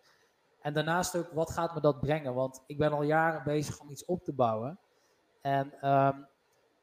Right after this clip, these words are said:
in de zin van financiële vrijheid. En die ben ik wel aan het creëren. Die is er ook. Alleen, eh, ja, er is wel ergens een keer een afslag dat je moet zeggen, "En nu ga ik er ook wat meer van genieten." En ik denk dat dat misschien een beetje het, eh, ondernemende is. Dat de,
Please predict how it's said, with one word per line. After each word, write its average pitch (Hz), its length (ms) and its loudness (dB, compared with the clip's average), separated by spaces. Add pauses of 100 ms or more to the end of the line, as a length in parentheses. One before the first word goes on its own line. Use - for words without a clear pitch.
(360)
in 170 160 -2
de 165 60 2
zin 165 200 2
van 156 160 4
financiële 160 580 2
vrijheid. 135 420 6
En 131 100 -2
die 143 80 -2
ben 156 160 4
ik 160 80 -2
wel 160 140 6
aan 156 100 4
het 143 120 -8
creëren. 151 640 0 (200)
Die 147 180 2
is 180 200 2
er 127 80 2
ook. 123 160 2
Alleen, 143 460 -2 (680)
eh, 135 500 2 (440)
ja, 139 180 2
er 147 120 4
is 165 120 4
wel 190 140 8
ergens 185 260 6
een - 60 -10
keer 175 120 4
een 170 80 0
afslag 185 440 6
dat 165 120 4
je 160 60 2
moet 165 140 -4
zeggen, 165 320 2
"En 147 60 -8
nu 160 100 -2
ga 170 160 2
ik 160 100 -2
er 151 60 2
ook 156 120 0
wat 143 160 -2
meer 147 180 0
van 139 180 0
genieten." 147 420 -4
En 120 80 -4
ik 127 100 -6
denk 147 180 2
dat 143 120 4
dat 156 160 8
misschien 156 280 -2
een 151 100 0
beetje 147 320 6
het, 143 180 0
eh, 139 260 4 (540)
ondernemende 160 760 0
is. 170 160 -2
Dat - 380 -4
de, 151 140 -8